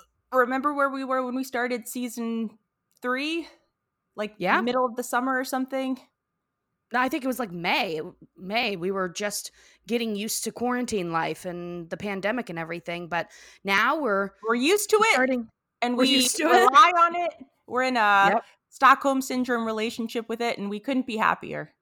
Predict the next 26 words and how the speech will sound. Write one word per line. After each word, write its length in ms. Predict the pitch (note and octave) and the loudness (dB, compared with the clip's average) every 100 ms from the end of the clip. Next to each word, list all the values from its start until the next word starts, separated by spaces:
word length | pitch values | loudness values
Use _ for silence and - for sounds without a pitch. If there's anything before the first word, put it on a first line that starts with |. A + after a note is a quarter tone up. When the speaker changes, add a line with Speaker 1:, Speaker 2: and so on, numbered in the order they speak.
| _ _ _ _ - | _ _ _ _ -2
Speaker 2:
<laughs> 80 | - - - D#4+ - - - - - - A#4 - G#4 - - - - | 2 0 2 -2 -2 -16 -16 -16 -16 0 0 4 2 2 -4 -4 -2
I've 120 | A#3 | 2
never 200 | D#4 C#4 | 2 4
felt 200 | A#3 G#3 | 2 2
better. 280 | E3 C#3+ D#3+ | 0 -4 -4
Speaker 1:
Yeah. 200 | A#3+ F3+ - | -4 -4 -2
Speaker 2:
I've 120 | A3 | 2
never 200 | C#4 C#4 | 2 2
been 160 | A#3+ A3 | 0 -2
so 200 | A3 G3+ | 0 0
in 100 | F3 | 2
love. 280 | E3 F3 - | 0 0 -8
Speaker 1:
Yep. 420 | G4+ - _ - - - - G4 - G#4 | -8 -8 _ -8 -8 -14 0 0 2 0
So 120 | B3+ | 2
secure. 500 | G4 A#3+ F4+ G#4 - - - - | 0 2 2 4 2 0 -6 -8
Speaker 2:
<laughs> 300 | - _ - | -20 _ 4
Speaker 1:
I 120 | - | 4
love 240 | D#4 C4 G#3 | 6 2 2
it. 120 | - - _ _ _ _ _ _ _ _ - | -6 -12 _ _ _ _ _ _ _ _ 0
Speaker 2:
Yeah, 320 | C4+ E4+ G3 | 2 2 0
so 320 | - D4+ C#4 | -2 0 0
we're, 320 | B3+ C#4 D4+ | 0 -2 0
uh, 360 | D4 D4 C#4+ C4+ - _ _ - | 2 4 2 -2 -10 _ _ -2
we're 120 | C4 | -2
gonna 160 | D4+ | 0
start 400 | C#4+ - D4+ D#4 | -4 -2 0 0